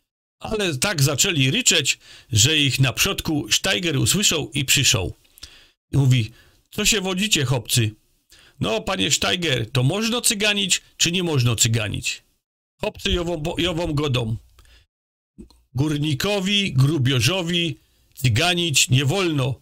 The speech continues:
bo to jest niegodne honoru grubiorza. Patrzcie na mnie,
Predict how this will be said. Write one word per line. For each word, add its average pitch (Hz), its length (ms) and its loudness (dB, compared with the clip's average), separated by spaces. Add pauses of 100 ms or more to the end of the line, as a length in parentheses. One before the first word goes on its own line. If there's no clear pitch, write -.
(140)
bo 139 160 6
to 170 140 -4
jest 127 260 2
niegodne 175 720 0 (720)
honoru 156 600 0
grubiorza. 127 760 2 (1700)
Patrzcie 190 360 0
na 165 140 -2
mnie, 117 300 0